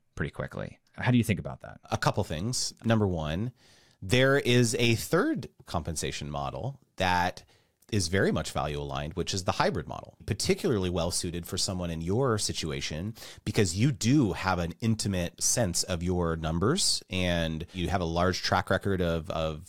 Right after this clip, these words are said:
Speaker 2: recommending partners and all that stuff, would be, there'd be some sort of base compensation plus a kicker on the back end. I think what you're,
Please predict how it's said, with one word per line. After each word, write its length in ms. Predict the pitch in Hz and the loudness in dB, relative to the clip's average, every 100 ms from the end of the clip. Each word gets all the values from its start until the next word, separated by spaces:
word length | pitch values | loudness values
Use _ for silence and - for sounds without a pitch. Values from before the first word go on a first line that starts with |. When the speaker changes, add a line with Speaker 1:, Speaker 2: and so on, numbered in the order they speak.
| - | -4
Speaker 2:
recommending 420 | 87 90 87 87 | -2 0 0 -2
partners 680 | - 104 - 95 90 90 87 | 0 -2 -2 -4 -2 -2 -4
and 100 | 80 | -4
all 80 | 87 | -4
that 160 | 92 | -2
stuff, 380 | - 147 - - | 2 2 0 -6
would 260 | 107 104 98 | -2 0 2
be, 200 | 107 107 | 2 4
there'd 260 | 110 107 | 4 4
be 140 | 101 117 | 4 2
some 180 | - 110 | 2 2
sort 160 | 135 | 2
of 180 | 113 80 | 0 0
base 320 | 101 110 - | 2 2 2
compensation 920 | - - 107 107 92 110 123 - 80 - | 0 0 0 0 0 0 0 -2 -4 -8
plus 340 | - 120 117 | -2 0 0
a 40 | 104 | -2
kicker 340 | - 95 95 | -6 -6 -2
on 120 | 90 | -2
the 60 | 90 | 0
back 280 | 110 131 - | 0 -2 -6
end. 220 | - - _ - | -12 -16 _ 0
I 60 | |
think 180 | 180 156 | 2 4
what 120 | 156 | 4
you're, 420 | 120 110 98 87 | 6 6 6 2